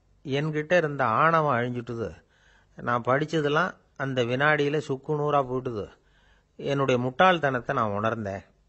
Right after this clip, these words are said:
அப்படின்னு இவ்வளவும் அந்த ஞானி விவரமா சொன்னாராம். அதனால நாம இன்னார்கிட்ட இருந்து தான்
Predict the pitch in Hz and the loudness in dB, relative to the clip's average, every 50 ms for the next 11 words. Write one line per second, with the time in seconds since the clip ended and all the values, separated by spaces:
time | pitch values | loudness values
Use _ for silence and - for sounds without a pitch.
0 | _ _ _ _ _ _ _ _ - - 139 131 127 117 110 113 135 170 185 156 | _ _ _ _ _ _ _ _ -6 0 2 2 2 2 0 -2 -2 0 -2 -2
1 | 135 135 139 139 135 143 165 156 139 131 120 117 120 127 139 147 139 139 139 123 | 0 0 0 0 0 0 0 -2 -2 -4 -4 -2 -2 0 0 -2 -2 -2 -2 0
2 | 117 117 123 123 127 127 127 120 - 110 110 117 113 107 101 - - _ _ _ | 0 0 0 -2 -2 -4 -6 -6 -6 -6 -4 -2 -2 -2 -2 -4 -8 _ _ _
3 | _ _ _ _ _ _ _ _ _ - - _ _ _ _ - 127 127 127 139 | _ _ _ _ _ _ _ _ _ -20 -20 _ _ _ _ -6 -4 -2 2 4
4 | 151 165 190 180 156 139 139 151 180 202 - - _ _ - 131 127 131 139 135 | 6 6 8 6 6 6 6 4 2 0 -2 -8 _ _ -2 2 2 2 4 2
5 | 131 127 127 127 131 143 151 156 156 156 147 147 143 156 165 160 160 160 156 151 | 2 0 0 0 2 4 4 6 6 4 2 0 0 0 0 0 0 -2 -2 0
6 | 160 190 208 214 | 2 2 2 2